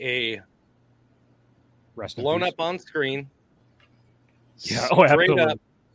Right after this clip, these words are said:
Speaker 1: heartfelt apology to not only myself, but the viewers from Logan.
Speaker 2: Do it.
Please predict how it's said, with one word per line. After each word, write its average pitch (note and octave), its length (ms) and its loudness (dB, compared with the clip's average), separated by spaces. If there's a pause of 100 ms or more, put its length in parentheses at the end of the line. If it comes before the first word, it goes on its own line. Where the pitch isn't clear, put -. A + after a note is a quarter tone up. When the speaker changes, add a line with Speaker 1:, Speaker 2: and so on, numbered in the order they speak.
Speaker 1:
heartfelt F#3 540 -2
apology C#3+ 680 -4
to - 160 -14
not C#3 180 -6
only C#3+ 160 -6
myself, D#3 640 -6
but D#3+ 160 -6
the D#3+ 80 -12
viewers C3 640 -6 (540)
from C3+ 240 -8
Logan. F#2+ 400 -6 (3750)
Speaker 2:
Do A#2 120 -4
it. A2+ 120 -6